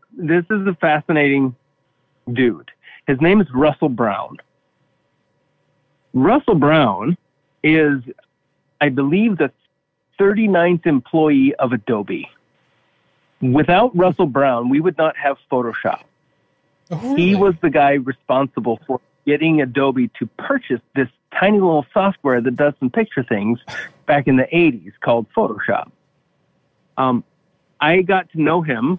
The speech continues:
Speaker 1: Uh, I hung out with him for a week in the Bla-, in the Badlands, uh, in July.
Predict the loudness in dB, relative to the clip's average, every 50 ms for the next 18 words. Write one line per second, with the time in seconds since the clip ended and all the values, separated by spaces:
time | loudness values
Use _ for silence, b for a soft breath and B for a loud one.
0 | _ _ -6 -2 0 0 0 0 -2 -2 0 0 0 2 2 2 0 -2 -2 -2
1 | -2 -2 0 0 -2 -2 -2 0 0 2 2 0 -2 -4 -4 -2 -2 0 0 0
2 | 0 -2 0 0 0 0 0 2 2 0 0 0 -2 -2 -2 -4 -4 -6 -8 -10
3 | _ _ -8 -4 -2 0 0 0 0 -2 -2 -2 -2 -2 -4 -4 -8 -6 -4 0
4 | 0 2 2 2 2 2 2 2 0 0 -2 -2 -2 -2 -2 -4 -6